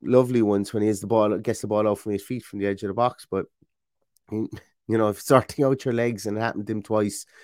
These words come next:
um, in the game as well, yeah, which is unfortunate and needs to improve, needs to improve on that for sure. Yeah, we can't be leaving those chances, um, on the table, and we did.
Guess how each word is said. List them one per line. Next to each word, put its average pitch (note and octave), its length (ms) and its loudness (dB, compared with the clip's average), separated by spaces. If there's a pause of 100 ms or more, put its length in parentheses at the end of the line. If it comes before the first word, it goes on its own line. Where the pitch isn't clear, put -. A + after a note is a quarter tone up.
(220)
um, G2+ 260 4
in G#2+ 140 -4
the G2+ 60 -2
game G#2 260 2
as G2+ 140 -4
well, G2+ 200 2
yeah, F#2+ 220 0
which G2 180 -4
is B2 100 2
unfortunate A#2+ 680 2
and A2 160 -4 (480)
needs B2+ 220 6
to D3 60 8
improve, E3+ 400 6 (200)
needs B2 200 2
to C#3+ 100 2
improve D3 300 2
on C#3 140 4
that C#3 180 2
for C#3+ 100 -2
sure. F#3 260 -6 (260)
Yeah, C#3 140 -2
we C3 100 0
can't C3 240 0
be D3+ 80 2
leaving C#3+ 220 2
those B2+ 180 2
chances, C3 480 -2 (420)
um, A#2 380 2
on B2 160 4
the A#2+ 80 0
table, B2+ 380 4
and A#2 100 2
we A#2+ 80 2
did. C3 340 4